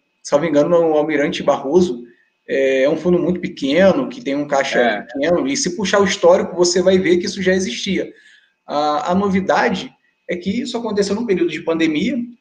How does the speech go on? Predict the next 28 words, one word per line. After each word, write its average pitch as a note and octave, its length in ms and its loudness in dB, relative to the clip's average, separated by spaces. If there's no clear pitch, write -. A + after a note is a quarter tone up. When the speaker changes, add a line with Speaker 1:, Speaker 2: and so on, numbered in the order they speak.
Speaker 1:
talvez D3 260 -2
justamente F#3 540 0
por - 140 -18
causa E3 340 2
da D#3 380 2
pandemia D3+ 580 0
ocorreram D#3 340 0
algumas D3+ 240 -4
situações - 760 -4
que F#3+ 200 6
outros F#3 420 4
fundos, - 500 2
fundos F#3 420 -6
um - 100 -12
pouco F3 240 0
maiores, F#3 460 2
fundos E3 300 -12
que - 240 -20
têm E3 680 -6
quatro, D#3+ 440 0
que - 60 -20
tem D3 140 -4
sete E3+ 380 2
ativos, - 560 -2
chamaram G3 500 0
a G#3 40 -4
assembleia F#3+ 480 -2
também F#3 520 -2